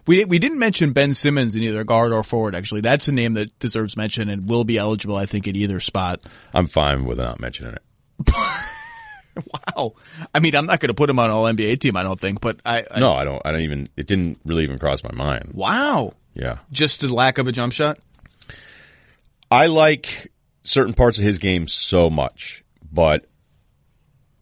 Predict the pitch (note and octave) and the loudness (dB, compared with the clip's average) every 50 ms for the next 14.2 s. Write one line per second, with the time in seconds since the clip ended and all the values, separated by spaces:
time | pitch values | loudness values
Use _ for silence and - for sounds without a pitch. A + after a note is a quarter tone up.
0 | _ - - _ _ - D#2 E2+ F2 D#2+ E2+ - C#2+ F2+ F2+ G2+ G#2+ G2+ E2 D#2+ | _ -18 -18 _ _ 0 0 0 0 0 -2 0 0 2 2 2 0 2 4 4
1 | D#2+ F2 F2+ F#2+ F#2 - E2 - - G#2+ F#2 F2+ E2+ D#2+ D2 D#2 E2+ D#2+ D2 D2 | 4 4 4 4 2 2 -2 -6 -4 -2 0 0 0 0 0 -2 -4 -4 -4 -8
2 | C2 - - D2+ D2+ D#2 F2 G2 G#2 - - - - _ _ _ - - D#2 D2 | -10 -8 -4 -2 0 2 2 0 0 -2 -8 -12 -14 _ _ _ -6 -2 0 0
3 | C#2+ C#2 - _ _ _ _ _ _ _ _ _ _ _ _ _ _ _ _ _ | 0 -2 -4 _ _ _ _ _ _ _ _ _ _ _ _ _ _ _ _ _
4 | _ _ _ _ _ - E2 G#2+ A2+ G#2+ F#2 F2+ F#2+ G2 G2 F#2+ G2 G2 - - | _ _ _ _ _ -2 2 2 4 4 4 4 6 6 6 6 6 4 2 2
5 | G2+ F#2+ F#2 F2+ E2 F2+ E2+ E2 E2 D2+ C#2 D2 D2+ D#2 D#2 D2+ D2+ C#2+ C#2 C#2 | 2 4 4 4 2 0 -2 -2 -4 -4 -2 -2 0 0 0 0 0 -2 -4 -8
6 | - _ _ _ _ _ _ _ - - - E2+ D#2+ D#2 - - - F2+ E2 D#2+ | -10 _ _ _ _ _ _ _ -2 -2 0 0 0 -2 -2 -4 -4 -2 -2 -2
7 | D#2+ D2+ - - - F2 D#2 D#2 D2+ D2 C#2+ C#2 - _ _ _ _ _ _ _ | -2 -2 -4 -4 -2 0 0 0 0 0 -2 -4 -8 _ _ _ _ _ _ _
8 | - - F2 F2 D#2+ C#2+ - - - - F#2 F2+ G2+ G#2 E2 C2+ A#1+ A#1 A1+ G#1+ | -6 -4 -2 0 0 -2 -2 -4 -2 0 2 4 4 4 4 2 0 -4 -8 -8
9 | - - - - - - _ _ _ _ - - - - _ _ - - C#2+ D2 | -8 -10 -12 -12 -14 -18 _ _ _ _ -20 -20 -20 -20 _ _ -4 -2 0 0
10 | D2 D2+ B1+ B1+ - - E2 D#2+ D2 D#2+ - - D#2 D2+ C#2+ C#2+ C#2+ C2 D2+ D2 | 0 -2 -2 -2 0 2 2 2 0 -2 -6 -4 -4 -2 -2 -2 -2 0 2 2
11 | C#2+ D2 D2 C#2 C#2+ D2 - - C2 C2+ C#2+ - - D#2 D2+ E2 F2 D2+ - D#2 | 2 2 2 2 0 0 0 0 -2 -4 -4 -4 -4 -4 -2 -2 -2 0 0 2
12 | D2+ C#2+ C#2+ D2 C#2+ C2+ A#1+ C2 B1+ - - - - _ _ _ - D#2 D#2 C2+ | 2 4 4 4 4 2 0 -2 -6 -8 -10 -14 -18 _ _ _ -6 -4 -4 -4
13 | C2+ - - D#2+ D2 - - D2 C#2 C2+ C2 - D2+ C2 B1+ A#1 C2+ C2+ C2+ B1+ | -4 -4 -2 -2 -2 -2 -2 -2 -2 -2 -2 -2 -2 -2 -2 -2 -2 -2 -2 -4
14 | B1 - _ | -6 -10 _